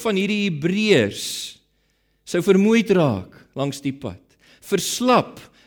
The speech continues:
in die wedloop nie. Nee, maar dat ons eerder die Christelike wedloop goed sal hardloop,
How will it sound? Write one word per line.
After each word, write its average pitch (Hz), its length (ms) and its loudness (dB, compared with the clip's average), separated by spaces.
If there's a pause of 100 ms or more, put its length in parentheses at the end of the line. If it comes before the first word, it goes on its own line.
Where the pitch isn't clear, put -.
(100)
in 170 80 0
die 165 120 2
wedloop 143 520 -4
nie. 110 160 -4
Nee, 208 320 2
maar 180 160 0
dat 196 160 0
ons 196 260 -2
eerder 196 840 2 (560)
die - 100 -12
Christelike 180 540 -2
wedloop 147 400 -4 (160)
goed 208 160 -2
sal 190 180 0
hardloop, - 540 -8